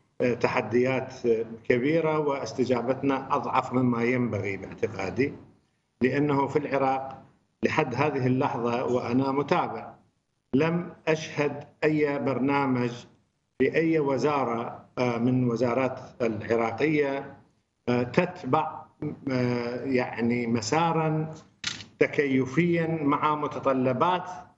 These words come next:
آه، المتطلبات التي نمر فيها، سواء على مستوى الطاقة، يعني وزارات، آه، ال-، النفط والكهرباء. يعني الكهرباء عندنا فيها نقص، نقص فادح، احنا بعيدين جدًا عن توفير الحد الأدنى من الكهرباء، وليس،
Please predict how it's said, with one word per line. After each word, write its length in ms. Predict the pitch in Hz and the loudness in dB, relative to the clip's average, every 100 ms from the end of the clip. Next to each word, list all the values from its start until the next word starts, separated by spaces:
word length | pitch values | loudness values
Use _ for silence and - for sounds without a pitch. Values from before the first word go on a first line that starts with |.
| _ _ _ _ _ _ _ - | _ _ _ _ _ _ _ -4
آه، 460 | 143 139 139 139 139 | 0 0 0 -2 0
المتطلبات 800 | 139 131 131 135 139 147 160 | 2 0 0 0 2 2 0
التي 280 | 156 143 147 | 0 -2 0
نمر 280 | 139 139 139 | 0 2 0
فيها، 280 | - 123 107 | 0 -2 -2
سواء 280 | - 131 120 | 0 0 0
على 240 | 120 123 | 0 0
مستوى 400 | 131 - 135 110 | -2 2 2 2
الطاقة، 600 | 110 110 175 185 190 - | -2 0 0 0 -4 -6
يعني 240 | - 120 | -4 -2
وزارات، 640 | 117 107 117 117 117 98 - _ _ _ _ _ _ _ 117 | -2 0 0 0 -2 -6 -14 _ _ _ _ _ _ _ -4
آه، 380 | 110 107 117 | 0 -2 -2
ال-، 240 | 113 110 107 | -2 0 0
النفط 720 | 113 107 110 156 160 143 139 | 0 0 2 2 0 0 -2
والكهرباء. 1080 | 117 104 101 - 113 110 107 127 143 139 131 | -2 -2 -4 -2 -2 0 0 2 2 0 -2
يعني 200 | 107 101 | -6 -4
الكهرباء 440 | - 107 110 117 | -2 0 0 0
عندنا 300 | 107 107 107 | 0 -2 -2
فيها 220 | 104 113 113 | 0 0 -2
نقص، 400 | 117 107 - 127 | -4 -6 -6 -4
نقص 580 | 110 104 110 120 - | -4 0 0 0 0
فادح، 600 | - 202 175 147 - - - _ _ | 2 2 2 -2 -6 -12 -18 _ _
احنا 120 | 135 | 0
بعيدين 560 | 127 123 131 156 156 123 | 0 0 0 0 0 -2
جدًا 400 | 160 151 160 135 | -2 0 0 0
عن 200 | 135 139 | -2 0
توفير 360 | 139 135 147 | 0 2 0
الحد 300 | 131 156 147 | 0 -4 0
الأدنى 460 | 156 170 196 180 156 | 0 0 0 0 2
من 160 | 143 | 0
الكهرباء، 540 | 135 131 127 131 135 131 | -2 -2 0 0 0 0
وليس، 420 | 139 190 185 - | 2 2 0 0